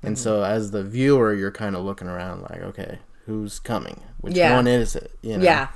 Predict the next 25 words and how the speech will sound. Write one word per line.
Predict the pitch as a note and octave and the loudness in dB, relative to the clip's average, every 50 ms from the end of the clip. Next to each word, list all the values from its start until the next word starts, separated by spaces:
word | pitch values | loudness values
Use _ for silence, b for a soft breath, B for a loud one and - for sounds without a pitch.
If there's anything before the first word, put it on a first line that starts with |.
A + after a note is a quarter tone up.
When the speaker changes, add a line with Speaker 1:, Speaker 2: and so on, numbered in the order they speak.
| B B B B B B | B B B B B B
Speaker 2:
I'll | A3+ B3+ C4 C4+ | 10 10 12 10
agree | B3+ G#3+ A3+ G#3+ | 10 8 4 6
with | G3+ F#3+ E3+ B2+ | 6 4 4 4
that. | F3 F3+ F3 E3+ D#3+ A#2+ - D#3+ D#3 | 4 6 6 6 6 4 2 2 4
The, | E3+ D#3+ D#3+ D#3 D3+ - - | 6 6 6 6 6 4 2
Speaker 1:
Mm-hmm. | |
Speaker 2:
um, | D#3 D3+ D3 C#3+ C3+ C3 B2 B2 - b b b b b b - | 0 0 0 0 -2 -4 -8 -12 -14 b b b b b b -2
them | E3+ F#3 F#3 F#3 | 0 2 2 4
just, | E3+ E3+ D#3 - - D#3+ | 4 2 2 0 2 0
like, | D3+ C#3+ - - - | 0 0 -2 -8 -16
slowly | - - - - D#3 D#3+ D#3 D#3 D3+ D3+ D3 | -14 -12 -10 -4 0 2 2 2 2 2 0
walking | C3+ C3+ C#3 C#3+ C#3+ A2+ - D3 C3 C3+ - | 0 -2 -2 -2 -4 -4 -4 -6 -6 -4 -4
Speaker 1:
Yeah. | - D#3 C3+ | -2 0 0
Speaker 2:
towards | C3 C3 C3+ - - | 0 -2 -4 -6 -8
them | B2+ C3 C3 B2 B2+ C3+ C3 | -8 -8 -8 -8 -10 -10 -8
was | A2 D#2+ - - - - - - - - - | -8 -8 -8 -8 -8 -10 -12 -12 -14 -12 -10
Speaker 1:
Yeah, | - | -10
that's | G2+ - - | -8 -8 -8
creepy. | - - G2+ - C3 - | -8 -6 -6 -6 -6 -4
Speaker 2:
a | - D#3 | -4 -4
good | C3 D3 C3+ - - | -2 -2 -2 -2 -4
touch. | - - A2 D#2 - - - - - - | -6 -6 -6 -6 -6 -8 -12 -14 -10 -8
Speaker 1:
I | F#2 F#2 | -6 -6
like | F#2 F2+ - - | -6 -6 -6 -8
that. | - - - - - | -10 -12 -12 -12 -14